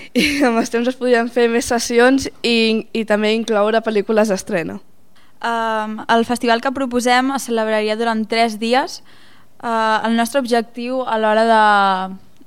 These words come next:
Speaker 2: de fer aquest festival és impulsar la cultura del cinema en tota la població a través de xerrades de, eh, de professionals, sessions de, de curtmet-, de curts o, o lle-,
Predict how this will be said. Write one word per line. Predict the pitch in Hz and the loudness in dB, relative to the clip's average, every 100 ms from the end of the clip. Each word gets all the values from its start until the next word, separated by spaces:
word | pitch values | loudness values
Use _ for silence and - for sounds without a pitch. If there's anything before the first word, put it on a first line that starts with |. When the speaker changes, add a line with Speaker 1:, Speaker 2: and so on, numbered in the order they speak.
| - | -10
Speaker 2:
de | 214 208 | -6 -2
fer | 220 | 0
aquest | 233 | 0
festival | 247 226 233 208 214 233 247 | 0 -2 0 2 2 2 -2
és | 220 233 | -2 -2
impulsar | 233 226 226 | -2 -2 -2
la | 233 233 | -2 -2
cultura | 214 220 220 | -2 2 2
del | 220 | 2
cinema | 220 214 214 226 285 - - | -2 -4 -2 -4 -6 -10 -6
en | 220 | -4
tota | 208 220 | -2 -2
la | 233 233 | -2 0
població | 226 220 220 240 233 247 | 0 0 -2 -2 0 0
a | - 214 | -2 -4
través | 208 214 | -4 -4
de | 233 | -6
xerrades | - 220 214 214 214 214 220 - - - - - | -4 -4 0 0 2 -2 -4 -12 -18 -20 -20 -12
de, | 220 214 208 202 202 202 196 - - - - - 214 | -4 -4 -2 -4 -6 -8 -14 -20 -20 -20 -20 -16 -12
eh, | 208 202 196 196 208 - - | -12 -12 -12 -14 -16 -20 -14
de | 202 202 | -8 -6
professionals, | 214 220 214 226 233 247 262 262 - - | -4 -6 -6 -2 2 2 0 -6 -16 -14
sessions | - 214 233 226 220 | -12 -10 -8 -10 -4
de, | 226 220 208 202 202 202 202 - | 0 2 2 2 0 -4 -8 -10
de | 220 | -10
curtmet-, | 214 214 208 - - 208 202 | -8 -8 -8 -10 -14 -12 -6
de | 208 | -6
curts | 208 254 254 214 | 0 2 2 0
o, | 196 190 196 - - - - - - | -6 -6 -10 -20 -20 -20 -20 -20 -16
o | 208 | -14
lle-, | 208 | -12